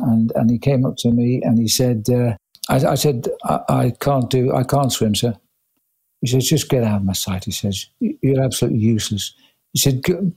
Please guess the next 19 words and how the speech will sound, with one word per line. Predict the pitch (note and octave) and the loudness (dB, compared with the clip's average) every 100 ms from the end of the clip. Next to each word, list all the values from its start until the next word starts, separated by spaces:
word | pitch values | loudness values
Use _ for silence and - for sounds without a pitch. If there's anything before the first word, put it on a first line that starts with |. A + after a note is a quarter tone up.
| - E3 | -2 2
go | F#3+ | 2
and | F3+ | 2
have | D#3 | 2
a | |
b-, | A#2+ - | 0 0
ride | C#3+ C3+ C3 | 2 2 2
on | B2+ | 2
your | A#2+ | 2
bike | B2 A2+ A2 | 2 0 -2
for | G#2+ | -4
forty-five | - A#2+ A2 - A2+ A2 | 0 0 0 0 0 2
minutes," | A2+ A2 A2 - B2 | 2 2 0 -2 -2
which | A#2+ - | -2 0
was | G#2 | 0
the | A#2 | 0
length | A#2 A#2 A2+ | 2 0 0
of | G#2+ | -2
the | G#2 | -2
period, | - A#2 G#2 G2+ | 0 0 0 -2